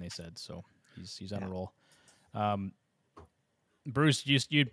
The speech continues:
Speaker 1: put some in the notes here. We should talk about the deadline and what the Oilers'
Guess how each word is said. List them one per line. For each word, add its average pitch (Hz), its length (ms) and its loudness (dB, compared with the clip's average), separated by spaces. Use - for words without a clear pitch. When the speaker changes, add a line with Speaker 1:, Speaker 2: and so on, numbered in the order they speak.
Speaker 1:
put 165 140 -4
some 123 140 -6
in 135 100 -2
the 120 80 4
notes 123 240 2
here. 113 120 2
We 107 100 0
should 104 140 -6
talk 107 220 0
about 104 380 -2
the 101 80 -8
deadline 101 480 -2
and 90 200 -8
what 110 260 -2
the 117 100 -2
Oilers' 107 440 0